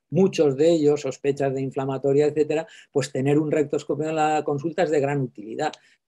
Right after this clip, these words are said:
Yo lo tengo desde hace, <laughs> ya es uno mayor, más de cuarenta años,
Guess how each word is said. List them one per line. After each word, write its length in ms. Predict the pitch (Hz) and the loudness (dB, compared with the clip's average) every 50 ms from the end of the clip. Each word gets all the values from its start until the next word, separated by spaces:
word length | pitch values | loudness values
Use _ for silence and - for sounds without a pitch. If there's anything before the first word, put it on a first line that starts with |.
| _ - | _ -10
Yo 360 | - - 143 160 147 151 156 - | -6 -2 -2 0 -2 -2 -6 -10
lo 200 | - 143 143 139 | -6 -4 -4 -4
tengo 280 | 143 160 160 165 156 165 | -2 -4 -4 0 2 2
desde 200 | 160 151 143 143 | 4 4 2 2
hace, 340 | 156 143 - - - 151 147 - - - - - | 0 -4 -4 -2 -4 -4 -4 -4 -12 -20 -20 -16
<laughs> 200 | - - - - | -16 -16 -14 -10
ya 60 | 156 | -8
es 160 | 147 139 - 156 | -8 -6 -4 -4
uno 160 | 151 156 147 | -4 -2 -2
mayor, 500 | 147 151 143 151 170 160 147 147 - - | -2 0 0 2 2 2 0 -2 -6 -12
más 200 | - 143 147 147 | -8 -6 -4 -2
de 100 | 143 151 | -2 -2
cuarenta 540 | 147 147 139 139 143 147 147 139 143 135 139 | 0 0 -2 0 0 -2 -2 -4 -4 -4 -2
años, 320 | 147 151 143 131 120 120 | -2 -2 -4 -4 -6 -8